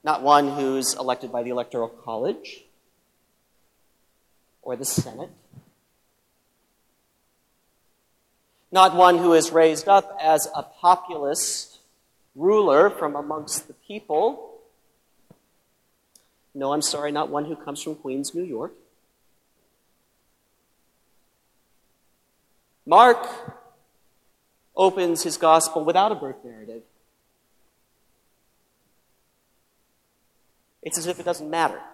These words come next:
And the only thing that Mark seems to telegraph to us is that Jesus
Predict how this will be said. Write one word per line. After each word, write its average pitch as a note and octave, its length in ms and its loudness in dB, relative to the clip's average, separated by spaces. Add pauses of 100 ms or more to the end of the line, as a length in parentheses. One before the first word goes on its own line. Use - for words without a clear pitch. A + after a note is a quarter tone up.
(1800)
And C#3+ 100 -10
the E3 40 2
only F3+ 220 4
thing F3+ 400 2
that D3+ 180 0
Mark E3 260 4
seems E3 280 -4
to D3+ 80 -6
telegraph F3 520 0
to D#3+ 160 -8
us E3 220 -2
is D3+ 120 -12
that - 160 -12
Jesus F#3+ 640 -6